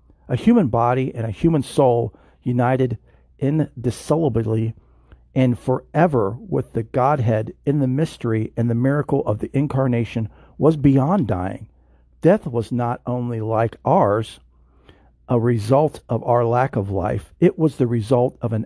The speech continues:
act of divine will which inflicted death on one who was, not only in his divinity, but even in his humanity,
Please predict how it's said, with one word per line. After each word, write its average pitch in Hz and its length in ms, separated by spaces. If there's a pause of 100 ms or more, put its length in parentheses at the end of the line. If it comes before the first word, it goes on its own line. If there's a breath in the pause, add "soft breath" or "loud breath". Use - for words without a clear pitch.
(120)
act 127 400
of 123 100
divine 117 500
will 127 320
which 117 200
inflicted 117 600
death 139 380
on 113 260
one 143 400 (340 soft breath)
who - 140
was, 113 580 (360 soft breath)
not 117 340
only 165 440
in 135 180
his 120 260
divinity, 117 640 (360 soft breath)
but 117 200 (120)
even 156 360
in 131 240
his 117 400
humanity, 107 800